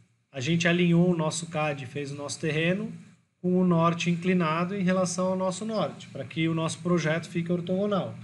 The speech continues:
Mas e se eu quero criar nesta vista aqui terreno, ou criar uma nova vista chamada situação, no qual o meu projeto está todo rotacionado pra que o norte fique vertical, né? Fique apontando pra cima, tá? Então, eu tenho como rotacionar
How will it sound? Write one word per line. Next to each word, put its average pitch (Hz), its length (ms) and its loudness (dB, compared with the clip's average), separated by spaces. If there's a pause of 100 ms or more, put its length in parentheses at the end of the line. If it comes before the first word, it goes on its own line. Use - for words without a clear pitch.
(440)
Mas 190 220 4
e 233 80 0
se 277 100 2
eu 285 80 0
quero 240 280 2
criar 175 500 2
nesta 175 340 2
vista 165 380 0
aqui 143 340 -8
terreno, 151 640 -2
ou 180 180 4
criar 175 320 0
uma 170 140 -2
nova 208 320 -2
vista 170 380 0
chamada 156 580 -2 (320)
situação, 170 840 0 (480)
no 190 180 4
qual 202 500 4 (240)
o 190 80 0
meu 190 180 4
projeto 190 420 4
está 196 200 -2
todo 208 240 -4
rotacionado 202 840 0
pra 196 160 -4
que 196 140 -6
o - 20 -2
norte 185 460 0
fique 180 300 -6
vertical, 175 680 0
né? 131 160 -10
Fique - 320 -12
apontando 170 520 0
pra 180 160 2
cima, 127 320 -6 (320)
tá? 156 200 -8 (500)
Então, 196 140 -2
eu 190 40 0
tenho 214 140 0
como 226 240 0
rotacionar 185 920 0